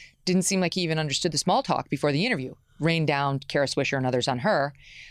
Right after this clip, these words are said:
Well, listen to how she covers the latest news, okay? She, she does sort of a,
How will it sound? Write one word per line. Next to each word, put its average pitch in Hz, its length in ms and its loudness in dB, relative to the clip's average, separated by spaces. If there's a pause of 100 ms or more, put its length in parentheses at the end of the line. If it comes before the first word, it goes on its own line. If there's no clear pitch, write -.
(140)
Well, 190 140 4
listen 285 220 0
to 254 60 0
how 202 120 0
she 202 180 0
covers 139 320 0
the 147 100 0
latest 135 260 0
news, - 300 -6
okay? 160 300 0 (360)
She, 254 360 0
she 240 140 0
does 233 200 4
sort 196 140 0
of 165 80 0
a, 151 340 2